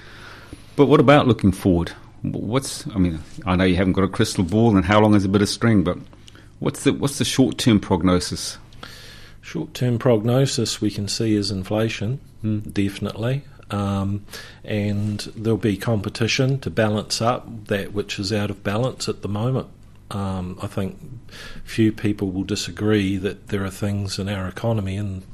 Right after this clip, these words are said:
Speaker 2: the way we're working, um, that are out of balance, and we don't get here, uh, you know, just from yesterday. This
Speaker 1: Mm.
Speaker 2: has been decades, so it's like turning around a big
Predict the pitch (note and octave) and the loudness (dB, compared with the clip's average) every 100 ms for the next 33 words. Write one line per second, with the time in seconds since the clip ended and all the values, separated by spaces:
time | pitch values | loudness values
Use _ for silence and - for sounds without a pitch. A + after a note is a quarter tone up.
0 | - - - - - - F#2+ G2+ G#2 F#2+ | -14 -14 -16 -16 -16 -6 0 2 2 2
1 | F#2 G#2+ G#2+ - F#2+ A2+ - - - G#2 | 2 2 2 0 -4 -4 -8 -18 -10 -4
2 | G2+ G2+ G2 G2+ - - G2+ G2+ G2+ G2+ | -2 0 -2 -8 -18 -6 -2 0 0 -2
3 | G2 G2 F#2+ - G#2+ A#2+ G2+ - - G2 | -2 -4 -4 -2 -2 0 -2 -4 -6 -6
4 | G2 F#2+ G2+ G#2 A#2 - G#2+ G#2+ - F#2 | -6 -4 -2 0 -2 -2 -2 -2 -2 -4
5 | F#2+ E2+ - - - - - - F2 F#2 | -4 -6 -14 -20 -18 -18 -16 -8 -4 -4
6 | G2+ - G2+ G2 - - - G#2+ - - | -6 -6 -4 -4 -8 -14 -4 -2 -2 -4
7 | F#2+ G#2 - - F#2+ F#2+ D3 D3+ G#2 F#2 | -2 0 0 -2 -2 -2 -4 2 2 4
8 | G2 - G2+ F#2+ F#2 G#2 G2 - F2 E2+ | -2 -4 -4 -2 -2 -2 -2 -4 -6 -6
9 | - - F#2 F#2+ - C3 B2+ - A2+ G#2+ | -6 -4 -4 -4 -2 0 0 0 0 0
10 | G2+ G2+ G2 F#2+ G2+ G2 | 0 0 -2 -4 -4 -6